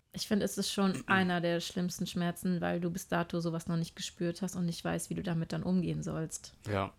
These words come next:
Speaker 1: Du denkst dann auch direkt, du kannst nie wieder irgendwem vertrauen
Speaker 2: Ja.
Speaker 1: oder jemals wieder Gefühle zulassen.
Speaker 2: Ja, vor allem hast du halt noch, noch nicht diese Reife in dem Alter, um
Speaker 1: Genau.
Speaker 2: das so ein bisschen, ja, realistischer zu sehen, weil man denkt jetzt, "Oh nein, mein Leben ist jetzt vorbei" und so.
Speaker 1: Ich kann
Speaker 2: Ich
Speaker 1: nicht ohne dich leben und das
Speaker 2: <laughs>
Speaker 1: ganze Zeug.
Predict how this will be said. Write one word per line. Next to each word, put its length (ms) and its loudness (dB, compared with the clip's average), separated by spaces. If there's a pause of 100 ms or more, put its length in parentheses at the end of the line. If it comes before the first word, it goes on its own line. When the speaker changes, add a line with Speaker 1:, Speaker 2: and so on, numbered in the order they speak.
(540)
Speaker 1:
Du 80 0
denkst 260 2
dann 120 0
auch 80 0
direkt, 280 0
du 60 -2
kannst 260 -2
nie 120 4
wieder 200 4
irgendwem 380 0
vertrauen 480 0
Speaker 2:
Ja. 80 2
Speaker 1:
oder 100 2
jemals 320 2
wieder 160 -2
Gefühle 320 0
zulassen. 600 -6 (360)
Speaker 2:
Ja, 120 4
vor 120 12
allem 80 12
hast 140 8
du 40 2
halt 120 6
noch, 160 2 (220)
noch 180 6
nicht 220 4
diese 260 4
Reife 380 6
in 80 4
dem 180 2
Alter, 560 2
um 220 -2
Speaker 1:
Genau. 320 0 (720)
Speaker 2:
das 160 4
so 80 10
ein 80 8
bisschen, 500 10 (340)
ja, 220 4
realistischer 720 6
zu 120 0
sehen, 180 4
weil 100 4
man 120 4
denkt 180 8
jetzt, 160 6
"Oh 160 10
nein, 320 4
mein 140 2
Leben 320 4
ist 100 0
jetzt 160 0
vorbei" 400 12
und 180 6
so. 240 6
Speaker 1:
Ich 160 4
kann 160 6
Speaker 2:
Ich 60 4
Speaker 1:
nicht 160 12
ohne 220 10
dich 180 8
leben 460 12
und 160 10
das 100 8
Speaker 2:
<laughs> 100 12
Speaker 1:
ganze 300 8
Zeug. 460 6